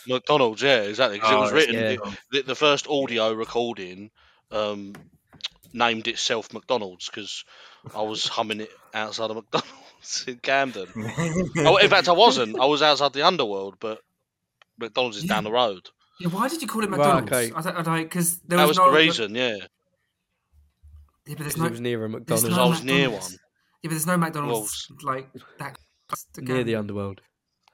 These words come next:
Speaker 1: No, you'd think you'd call it, call it Camden Station or something.
Speaker 4: Yeah, I
Speaker 1: Anyway.
Speaker 4: didn't
Speaker 2: Yeah.
Speaker 4: To be fair,
Speaker 2: Or
Speaker 4: you
Speaker 2: Underworld, yeah.
Speaker 3: I'm,
Speaker 1: Or
Speaker 3: I've got
Speaker 1: the
Speaker 3: into his head.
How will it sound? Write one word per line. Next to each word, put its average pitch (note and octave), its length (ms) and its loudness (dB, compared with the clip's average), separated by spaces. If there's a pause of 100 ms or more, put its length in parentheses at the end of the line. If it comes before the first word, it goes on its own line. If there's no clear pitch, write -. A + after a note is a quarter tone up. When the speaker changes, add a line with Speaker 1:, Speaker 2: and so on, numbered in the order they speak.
(120)
Speaker 1:
No, D3+ 140 0
you'd B2 160 0
think F3+ 200 -8
you'd C#3+ 100 -8
call D3 160 -8
it, C3 80 -14
call C3 180 -6
it A2+ 80 -10
Camden A2 380 -6
Station D3 520 -6
or F2+ 60 -18
something. F2+ 380 -18 (200)
Speaker 4:
Yeah, D#3 120 -10 (160)
I A#2 180 -8
Speaker 1:
Anyway. D#3+ 260 -8
Speaker 4:
didn't D3+ 100 2 (640)
Speaker 2:
Yeah. C#3+ 160 -6
Speaker 4:
To - 80 -8
be G3 100 2
fair, F3 160 4
Speaker 2:
Or C#3 100 8
Speaker 4:
you C3+ 60 6
Speaker 2:
Underworld, G#2+ 480 -4
yeah. B2 180 0
Speaker 3:
I'm, B2+ 180 -2
Speaker 1:
Or C3+ 160 0
Speaker 3:
I've B2+ 140 0
got D3 80 6
Speaker 1:
the C#3 60 6
Speaker 3:
into B2 180 -2
his A#2 100 2
head. B2+ 240 4